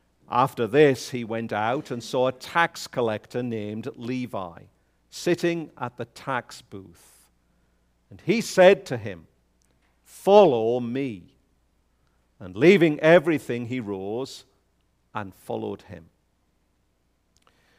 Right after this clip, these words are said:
And Levi made him a great feast in his house, and there was a large company of tax collectors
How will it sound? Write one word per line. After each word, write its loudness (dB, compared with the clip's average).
And -4
Levi 6
made 4
him -2
a -2
great 0
feast -8
in -14
his -12
house, -10
and -4
there 6
was 0
a 2
large 4
company 0
of -4
tax -2
collectors -4